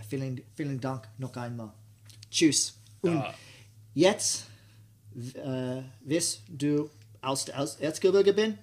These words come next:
Speaker 1: klick auf.
Speaker 2: In, äh, in Finnland, wir hatten keine Leute, die, äh, die, die Franzose Scheiße,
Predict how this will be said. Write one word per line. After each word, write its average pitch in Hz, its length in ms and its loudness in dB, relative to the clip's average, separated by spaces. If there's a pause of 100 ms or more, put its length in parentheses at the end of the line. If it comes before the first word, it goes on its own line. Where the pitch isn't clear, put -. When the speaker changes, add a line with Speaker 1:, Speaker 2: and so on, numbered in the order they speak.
(260)
Speaker 1:
klick - 160 -6
auf. 117 320 -6 (1000)
Speaker 2:
In, 101 300 -2
äh, 95 460 -2
in 104 200 -4
Finnland, 127 580 4
wir 104 180 -2
hatten 104 440 -4
keine 107 680 0
Leute, 98 420 -4
die, 87 320 -8
äh, 85 260 -12 (640)
die, 92 400 -8
die 87 320 -6
Franzose 90 1160 -6
Scheiße, - 760 -10